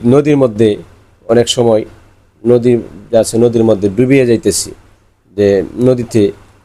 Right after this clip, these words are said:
ডুবিয়ে যাইতে দেখলে যে আজকে নদীর মধ্যে, এ, ডুবে যাইতেছে, তলায় যাইতেছে, পানির মধ্যে তলায় যাইতেছে, পানির মধ্যে সে, এ, ডুবুডুবু কাচ্ছে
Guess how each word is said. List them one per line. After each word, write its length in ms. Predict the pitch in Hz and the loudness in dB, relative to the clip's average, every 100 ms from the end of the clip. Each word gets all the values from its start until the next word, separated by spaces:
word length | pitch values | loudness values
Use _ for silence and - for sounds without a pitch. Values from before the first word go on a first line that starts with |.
| - 98 | -10 -2
ডুবিয়ে 320 | 135 143 139 | 0 2 2
যাইতে 260 | 127 117 110 | 0 0 -2
দেখলে 440 | 101 104 98 92 | -2 -2 -4 -4
যে 140 | 101 | -2
আজকে 240 | 107 - 101 101 - | -4 -4 -12 -14 -8
নদীর 220 | 131 120 | -4 -2
মধ্যে, 320 | 117 110 95 98 - _ _ _ - | 0 -2 -4 -8 -10 _ _ _ -8
এ, 220 | 120 113 - 110 | -4 -4 -8 -4
ডুবে 180 | 123 120 | 0 2
যাইতেছে, 440 | 117 107 - 101 - | 0 -2 -8 -10 -4
তলায় 280 | 131 135 127 | 0 2 0
যাইতেছে, 440 | 110 98 98 95 - _ _ _ - | 0 -4 -8 -10 -16 _ _ _ -4
পানির 220 | 123 120 | -2 2
মধ্যে 260 | 123 120 117 | 2 0 -2
তলায় 280 | 131 127 123 | 0 2 2
যাইতেছে, 340 | 113 104 127 123 | 2 0 -2 -4
পানির 320 | 127 117 117 | -2 0 2
মধ্যে 320 | 117 107 110 | 0 0 -4
সে, 280 | - 113 101 - - _ _ _ | -2 -2 -2 -4 -20 _ _ _
এ, 180 | 113 110 | 0 0
ডুবুডুবু 460 | 107 131 147 160 160 | 2 0 2 0 0
কাচ্ছে 480 | 165 - 190 202 | -2 -2 -2 -2